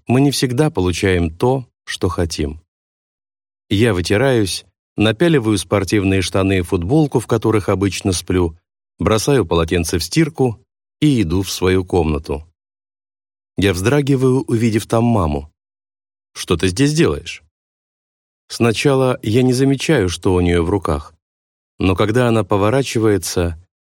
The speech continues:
я вижу ленту фотографий, которая была спрятана в письменном столе. Сначала в моей груди разливается гнев из-за того, что мама влезла в мое личное пространство и рылась в моих вещах, но он быстро сменяется страхом.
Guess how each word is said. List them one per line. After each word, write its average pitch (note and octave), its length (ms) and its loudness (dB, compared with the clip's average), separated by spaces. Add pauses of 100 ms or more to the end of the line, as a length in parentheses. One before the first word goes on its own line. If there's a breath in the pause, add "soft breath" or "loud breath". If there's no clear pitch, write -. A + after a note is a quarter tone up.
я G2 200 0
вижу A2 280 2
ленту A2 320 0
фотографий, G#2 640 0
которая G#2+ 440 0
была F#2+ 220 2
спрятана G2+ 500 0
в E2+ 80 -12
письменном F#2+ 480 0
столе. D#2 440 -4 (800)
Сначала G#2 500 0
в F2 40 0
моей G2 280 2
груди F#2+ 340 0
разливается G2+ 600 2
гнев G2+ 360 0
из-за F#2+ 200 0
того, G#2 260 0
что - 180 -2
мама G#2+ 300 2
влезла G2+ 400 0
в F#2 60 -4
мое G2+ 240 2
личное G#2+ 360 -2
пространство G#2 680 -2
и G#2 80 4
рылась A2+ 380 2
в - 40 -8
моих G#2+ 320 0
вещах, G#2 560 -4 (500)
но F#2+ 200 2
он F#2+ 180 2
быстро A2 380 0
сменяется G2+ 560 0
страхом. E2 580 -6